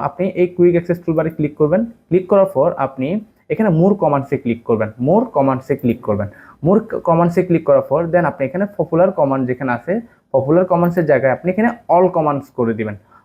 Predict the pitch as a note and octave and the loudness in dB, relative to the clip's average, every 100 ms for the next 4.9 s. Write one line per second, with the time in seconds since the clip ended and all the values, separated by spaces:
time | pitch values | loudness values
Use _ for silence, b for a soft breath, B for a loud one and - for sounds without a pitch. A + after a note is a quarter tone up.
0 | - F3 F#3 G3+ G3+ G3+ G3 F#3+ F3 E3 | -2 0 2 2 0 0 0 0 0 -4
1 | F3 F#3 F3+ D3 B2+ F3+ D3+ C#3+ C#3+ C#3 | -2 2 2 2 0 -2 -2 -4 -4 -4
2 | C#3+ D3 C#3+ - D3+ - C3+ C3 C3+ A#2+ | -4 -4 -6 -2 0 0 -4 -4 0 2
3 | A2+ A2+ E3+ A#3 b b D#3+ E3 E3+ F#3 | 2 0 -2 -4 b b -4 -2 0 2
4 | A3 G#3+ F3+ D3 C#3+ C3+ - G3+ | 2 2 2 0 -2 -6 -2 0